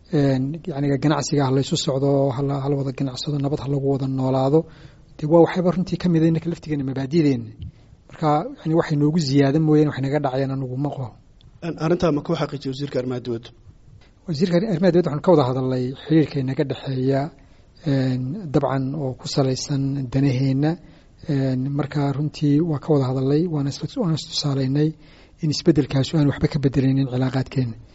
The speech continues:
Speaker 1: Waxna ayna yeelaynin.
Speaker 2: Dhinaca kale waxaa jira shir Brussels ka socday Belgium oo arrimaha Soomaaliya ku saabsanaa. Somaliland ar-, shirkaasi sidee u aragtaa, mase ka qayb gashay dowlad ahaan?
Speaker 1: Somaliland shirka kamay qayb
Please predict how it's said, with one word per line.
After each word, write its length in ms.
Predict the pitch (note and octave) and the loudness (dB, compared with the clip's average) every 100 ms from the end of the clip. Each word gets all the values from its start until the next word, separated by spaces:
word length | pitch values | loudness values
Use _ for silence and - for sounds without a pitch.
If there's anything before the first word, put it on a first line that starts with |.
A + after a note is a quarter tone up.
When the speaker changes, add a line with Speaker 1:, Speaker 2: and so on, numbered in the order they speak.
| - | -20
Speaker 1:
Waxna 200 | - E3+ E3 | -6 2 4
ayna 140 | C3 | 6
yeelaynin. 380 | B2+ A#2+ A#2 A#2+ - - - - | 6 4 0 -8 -14 -20 -20 -6
Speaker 2:
Dhinaca 260 | - F3+ D3+ | 2 4 4
kale 120 | D#3+ | 0
waxaa 180 | D3+ D#3 | -2 -2
jira 180 | D3+ D3+ C#3+ | 0 0 0
shir 260 | - D#3 C#3+ | 0 -2 -2
Brussels 520 | D3+ D#3 D3 C#3+ C#3 | 0 0 0 -2 -4
ka 80 | C#3 | -6
socday 360 | - A2+ C#3 | -4 -2 -2
Belgium 420 | C#3 D3+ C#3+ D3+ D#3 - | -2 -4 0 0 -2 -6
oo 300 | C#3 C#3 B2+ | -6 -4 -4
arrimaha 400 | C3 C3+ C#3 C3 | -4 -4 -4 -6
Soomaaliya 460 | - C#3 C3+ C#3 | -4 -2 0 0
ku 100 | C3+ | -2
saabsanaa. 480 | C3+ A2 - C3 B2 E3 | -6 -6 -6 -6 -4 -4
Somaliland 800 | - E3 F3+ E3+ D#3 D3 C#3+ C#3 C#3+ - - - - - D#3 | 0 2 4 4 2 0 -2 -4 -6 -12 -20 -20 -20 -12 -6
ar-, 180 | E3 - | -6 -4
shirkaasi 480 | - D#3+ - C#3 C#3+ | -2 0 0 -2 -4
sidee 280 | - D3+ | -2 2
u 60 | C3+ | 2
aragtaa, 320 | B2+ - C3+ | 0 -4 -4
mase 220 | C3+ - D3+ | -2 -2 -4
ka 100 | C#3 | -2
qayb 180 | C3+ B2 | -4 -4
gashay 220 | - C3 | -6 -4
dowlad 280 | C#3 B2+ B2+ | -2 -2 -2
ahaan? 240 | B2+ A2+ - - - - - - - - _ - | -4 -6 -12 -20 -20 -20 -20 -20 -20 -20 _ -16
Speaker 1:
Somaliland 440 | - D#3+ G3 F3+ D3+ | -4 4 6 6 2
shirka 320 | F#3 - E3 | -4 0 -2
kamay 320 | - D#3+ D#3+ | 2 4 6
qayb 300 | C#3 - D3 | 4 4 2